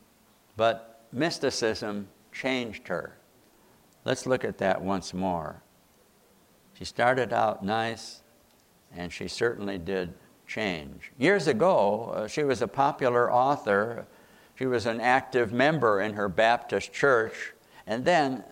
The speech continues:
suffering for some reason, I don't know, a deep hollowness and spiritual hunger, she underwent a transformation of belief when, ironically enough, a Sunday school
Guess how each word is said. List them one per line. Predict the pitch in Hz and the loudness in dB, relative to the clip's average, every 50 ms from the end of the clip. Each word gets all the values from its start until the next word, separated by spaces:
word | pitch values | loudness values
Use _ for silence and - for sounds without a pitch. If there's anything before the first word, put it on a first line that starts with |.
| - - | -14 -10
suffering | - - - 160 160 160 - - 143 135 127 120 117 104 92 80 | -8 -2 0 2 2 2 0 -2 -2 -2 -2 -2 -4 -6 -10 -14
for | - - 120 110 | -10 -8 -6 -6
some | - - 156 165 160 135 | 0 2 2 2 2 2
reason, | 107 120 135 147 143 101 95 87 80 85 82 80 - - | 2 2 4 2 2 0 -2 -4 -4 -6 -8 -12 -10 -6
I | 90 92 | -4 -2
don't | 95 101 85 - 82 | -2 -2 -2 -2 -2
know, | 98 107 98 90 90 95 98 87 - - - _ - - - - - - - - _ _ _ _ - | 0 0 2 2 0 0 -2 -6 -8 -14 -20 _ -20 -20 -20 -20 -20 -20 -20 -20 _ _ _ _ -2
a | 101 107 | 0 0
deep | 107 98 139 165 175 - - | 0 2 2 2 2 0 -2
hollowness | - - - - 131 139 143 139 127 117 107 101 95 90 92 98 98 - - | -8 -10 -4 0 2 2 4 4 4 4 2 2 0 -2 -4 -4 -4 -6 -6
and | 90 87 82 82 | -6 -6 -6 -6
spiritual | - - - - 123 131 131 127 123 - - 120 113 113 107 104 | -6 -8 -2 0 2 4 4 2 2 0 -4 -2 0 0 0 -2
hunger, | - - 123 123 117 113 104 90 95 87 87 92 95 95 - - - _ _ - - _ | -4 -2 0 0 0 0 0 0 2 2 2 0 -2 -4 -10 -18 -20 _ _ -20 -20 _
she | - - 139 139 | -10 -6 -2 0
underwent | 143 151 160 143 139 127 131 135 135 127 | 2 2 2 2 0 0 2 0 2 2
a | 123 | 0
transformation | 120 - - 143 139 147 135 - - 127 123 123 123 131 135 - - 117 117 | -2 -2 -2 -2 -2 -2 -2 -4 -8 -8 -6 -4 -2 -2 -2 -2 -4 -2 0
of | 113 110 107 95 | 0 0 0 0
belief | 107 104 104 117 139 139 117 110 107 - | 0 0 2 2 4 4 4 2 0 -2
when, | 98 113 113 113 113 107 101 - - - - - | 2 2 4 4 2 0 -4 -10 -16 -20 -2 0
ironically | 101 104 98 95 110 135 170 170 156 131 - 113 101 101 101 | 2 2 4 4 4 4 4 4 2 0 0 0 2 4 4
enough, | 98 98 92 92 92 101 104 - - - - - - | 4 4 4 4 4 2 0 -4 -10 -16 -16 -12 0
a | - 104 107 | 0 2 2
Sunday | - - 151 147 151 151 143 135 | 2 2 2 2 4 4 4 2
school | 123 - - - 135 127 123 117 110 98 - - | 2 0 -2 -2 0 2 4 4 2 2 0 -6